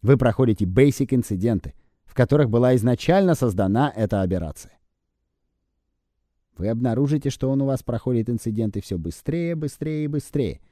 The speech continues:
И внезапно он приходит в такое состояние,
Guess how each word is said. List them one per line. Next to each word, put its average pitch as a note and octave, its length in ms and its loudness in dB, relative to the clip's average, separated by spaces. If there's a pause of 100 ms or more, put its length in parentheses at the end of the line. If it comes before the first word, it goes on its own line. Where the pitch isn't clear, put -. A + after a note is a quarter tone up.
(760)
И A#2 140 4
внезапно C3+ 560 4
он C3+ 100 4
приходит A2+ 380 2
в - 40 -20
такое A2+ 280 2
состояние, A2 720 2